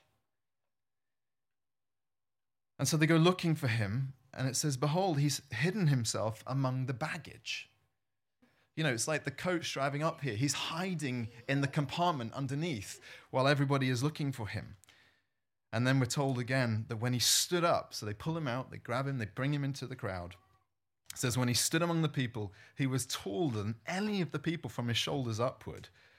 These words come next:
And Samuel said to all the people, "Do you see him, whom the Lord has chosen? There is none like him among all the people." Now, what is going on here?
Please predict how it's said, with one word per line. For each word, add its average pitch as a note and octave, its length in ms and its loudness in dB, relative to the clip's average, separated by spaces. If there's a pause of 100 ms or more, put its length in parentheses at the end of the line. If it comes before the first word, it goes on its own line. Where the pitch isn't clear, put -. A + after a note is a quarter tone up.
(500)
And A#2 100 -2
Samuel C3 360 2
said C3 240 -4
to C3 100 -4
all A#2 80 -2
the A2 60 -2
people, G#2 400 -4 (340)
"Do - 100 4
you F#3 160 4
see F#3+ 340 2
him, A2+ 340 -4 (140)
whom C#3+ 180 4
the C3 80 2
Lord C3+ 340 2
has A#2+ 180 -4
chosen? G#2 540 -8 (1500)
There A2 200 0
is A2 100 0
none C#3 240 4
like C#3+ 260 2
him E2+ 360 -8 (380)
among G2+ 340 -4
all F#2 380 -6 (340)
the F#2 100 -12
people." - 480 -6 (1500)
Now, E3+ 240 4 (260)
what D#3 180 0
is G3+ 160 0
going C#3 340 0
on B2+ 160 -2
here? F#2+ 280 -8